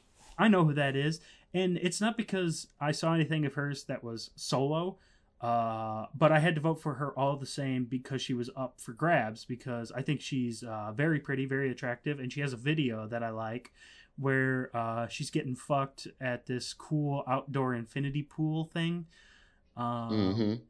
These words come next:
Speaker 1: and I really like that video. Uh,
Speaker 2: She does great hardcore scenes.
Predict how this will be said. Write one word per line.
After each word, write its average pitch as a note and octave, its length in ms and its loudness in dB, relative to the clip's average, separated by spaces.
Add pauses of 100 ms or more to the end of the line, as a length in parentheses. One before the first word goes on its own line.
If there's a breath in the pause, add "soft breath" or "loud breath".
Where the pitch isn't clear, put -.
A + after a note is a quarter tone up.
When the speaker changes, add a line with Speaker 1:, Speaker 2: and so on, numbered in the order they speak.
(200)
Speaker 1:
and D#3+ 120 8
I E3 40 10
really D#3+ 220 8
like C#3 220 4
that B2+ 180 -2
video. A#2 460 -2
Uh, A2+ 560 -4
Speaker 2:
She B2 160 -2
does B2+ 240 4
great E2+ 480 2
hardcore E2 560 -2
scenes. - 440 -6